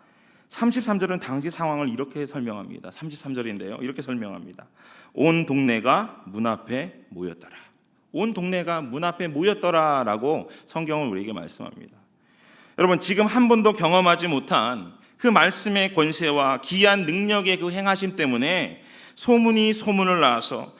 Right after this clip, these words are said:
가는 곳마다 누구의 집인지는 모르지만 그곳에 주님이 계신다라는 그 소문을 듣고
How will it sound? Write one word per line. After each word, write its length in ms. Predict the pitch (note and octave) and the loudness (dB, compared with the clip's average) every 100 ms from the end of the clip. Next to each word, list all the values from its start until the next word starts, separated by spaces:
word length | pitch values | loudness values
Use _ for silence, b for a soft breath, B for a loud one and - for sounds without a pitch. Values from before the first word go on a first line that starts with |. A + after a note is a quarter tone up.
| B - | B -2
가는 300 | F3 F3+ F3+ | 2 2 2
곳마다 380 | F#3 F3+ F3+ | 2 4 4
누구의 360 | D#3+ F3 A#3+ A#3 | 2 -2 -2 -2
집인지는 640 | A3 G3 G3+ G3 G3 G3 | 0 -2 -2 0 0 0
모르지만 800 | C3 D3+ C#3 C#3 A#2+ G#2+ A2+ F#2 - b b b b | 2 2 2 0 -2 -2 -6 -12 -18 b b b b
그곳에 360 | B2+ B2 C3 C3 | -4 -2 0 -4
주님이 380 | - E3 E3+ E3 | -4 -4 -4 -6
계신다라는 680 | C3 C3 C#3+ C3 B2 B2 | -6 -4 -4 -2 -2 -4
그 100 | B2+ | -6
소문을 440 | E3+ F#3+ F3 D#3+ D3+ | -10 -8 -6 -4 -4
듣고 640 | A#2+ - D3 A#3+ - b | -6 -4 -4 -4 -8 b